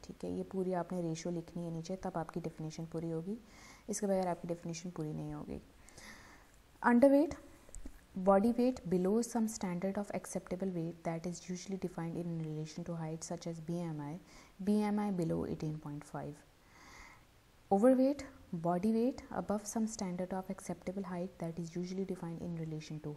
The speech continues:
height such as B M I, and B M I should be twenty-five to twenty-nine point nine। While overweight with adverse health effects,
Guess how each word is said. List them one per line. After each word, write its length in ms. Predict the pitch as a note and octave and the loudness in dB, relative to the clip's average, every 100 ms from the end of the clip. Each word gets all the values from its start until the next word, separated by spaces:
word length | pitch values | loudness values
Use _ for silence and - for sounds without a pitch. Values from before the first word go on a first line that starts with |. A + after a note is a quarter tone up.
| D3+ | -6
height 380 | E3 G#3+ - - | -6 -6 -8 -10
such 160 | D#3+ | -8
as 240 | D3+ D#3 F3 | -10 -10 -4
B 120 | G3 | -2
M 180 | G#3 G#3 | 0 -2
I, 140 | G#3+ B3+ - - - - - - - | -4 -8 -14 -20 -18 -18 -18 -16 -8
and 160 | F#3 F3+ | -6 -2
B 160 | F#3+ | -2
M 80 | F#3+ | -2
I 120 | F#3+ | -2
should 240 | G3 F#3 F3+ - | -4 -6 -8 -4
be 140 | G#3 A#3+ - | -4 -6 -6
twenty-five 540 | G#3 F#3+ G3 - F3+ F3+ - | -4 -2 -2 -4 -4 -4 -8
to 60 | |
twenty-nine 540 | G#3+ F#3+ E3+ D#3+ C#3+ D3 | -6 -4 -4 -4 -6 -8
point 260 | D3 D3 - | -10 -10 -10
nine। 180 | D3 D#3 - - - - - | -10 -10 -16 -20 -20 -18 -4
While 180 | F#3+ G3 - | 0 0 2
overweight 560 | G#3 A3+ B3 A#3+ A#3+ - G3 | 2 6 6 6 4 0 -6
with 160 | F3+ | -4
adverse 480 | - F3+ F#3 G3 G#3+ | 0 -2 0 -2 -2
health 240 | G#3 G3 - | -6 -8 -8
effects, 500 | - G3+ A#3 - | -6 -6 -6 -12